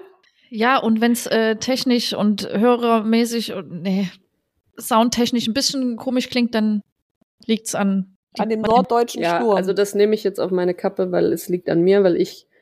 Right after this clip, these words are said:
Speaker 3: wusste, dass wir aufnehmen und ich hab mein Mikro nicht mitgenommen auf dem Bauernhof.
Speaker 1: Buh.
Speaker 3: Ähm, ja, es tut mir auch leid, Anja, an der Stelle.
Speaker 2: Vielleicht machen wir hier ein Podcast-Studio auf, weißt du, dann kannst du dich hier einmieten.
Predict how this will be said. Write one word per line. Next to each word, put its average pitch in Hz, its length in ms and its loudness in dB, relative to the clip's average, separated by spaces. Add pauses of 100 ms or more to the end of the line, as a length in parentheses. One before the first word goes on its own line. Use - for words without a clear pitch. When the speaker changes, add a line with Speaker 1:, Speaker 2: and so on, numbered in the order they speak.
(320)
Speaker 3:
wusste, 262 400 2
dass 220 220 2
wir 202 160 2
aufnehmen 208 460 2
und 185 160 0
ich 185 120 -14
hab 185 80 -4
mein 175 220 2
Mikro 190 300 2
nicht 202 460 2
mitgenommen 185 800 4
auf 170 380 -4 (180)
dem 170 360 0 (120)
Bauernhof. 175 600 2 (380)
Speaker 1:
Buh. 233 380 8
Speaker 3:
Ähm, 180 760 4
ja, 175 280 0
es - 140 -18
tut 196 140 0
mir 185 160 2
auch 175 100 -6
leid, - 240 -2
Anja, 180 240 -2
an 180 100 -4
der 180 140 -4
Stelle. 226 480 -8
Speaker 2:
Vielleicht 294 240 -2
machen 349 220 0
wir 339 80 2
hier 311 100 2
ein 269 120 -2
Podcast-Studio 208 840 -4
auf, 190 180 -2
weißt 220 200 -4
du, 240 40 -2
dann 214 100 0
kannst 226 220 -2
du 214 40 2
dich 214 120 -4
hier 185 140 4
einmieten. 190 760 -2